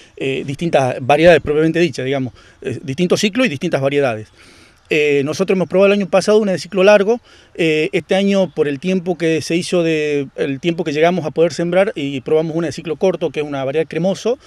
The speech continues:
eh, una variedad que llega a noventa días la cosecha y la verdad que anduvo dentro de todo bien. Eh,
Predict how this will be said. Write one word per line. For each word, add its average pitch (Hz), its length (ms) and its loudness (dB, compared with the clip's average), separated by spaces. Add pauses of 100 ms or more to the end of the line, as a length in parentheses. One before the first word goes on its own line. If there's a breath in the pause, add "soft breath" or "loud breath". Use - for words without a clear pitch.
(320 soft breath)
eh, 151 120 -4
una 139 120 -2
variedad 151 220 0
que 151 100 -6
llega 156 180 -2
a 147 40 -2
noventa 160 260 -2
días 165 160 0
la 156 60 -4
cosecha 175 340 -6
y 175 80 -2
la 139 80 -4
verdad 147 200 -2
que 156 100 -4
anduvo 151 440 -2 (220 soft breath)
dentro 165 300 -2
de 147 60 -4
todo 175 160 2
bien. 202 300 -2 (760 soft breath)
Eh, 147 600 0